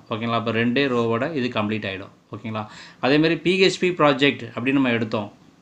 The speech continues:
அப்படின்னா, பி ஹெச் பி பொறுத்த வரைக்கும் என்னன்னா, ஸ்மித் and ஜாக். ஓகேங்களா? அப்ப இதுலயும் என்னன்னா, ரெண்டே ரோ தான்.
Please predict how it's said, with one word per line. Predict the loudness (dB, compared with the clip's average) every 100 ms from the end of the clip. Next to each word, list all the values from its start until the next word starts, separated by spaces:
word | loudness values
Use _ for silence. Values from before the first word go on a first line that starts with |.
| _ -8
அப்படின்னா, | -6 -4 -4 -2 -2 -4 -12 -20 -10 0
பி | 4
ஹெச் | 4 2
பி | 0
பொறுத்த | 0 0
வரைக்கும் | -2 0
என்னன்னா, | 0 0 2 0 -2 -10 -18 -14
ஸ்மித் | -10 0 2 2 -2 -10 -12 -20 -6
and | -2 0 -2 2
ஜாக். | 2 2 -6 -20 -20 _ -18 -8
ஓகேங்களா? | -6 -6 -6 -6 -6
அப்ப | -2 0
இதுலயும் | 2 2 2
என்னன்னா, | 2 0 -2 -8 -20 -20 -20 -12 -2
ரெண்டே | 0 2 2
ரோ | 2
தான். | -2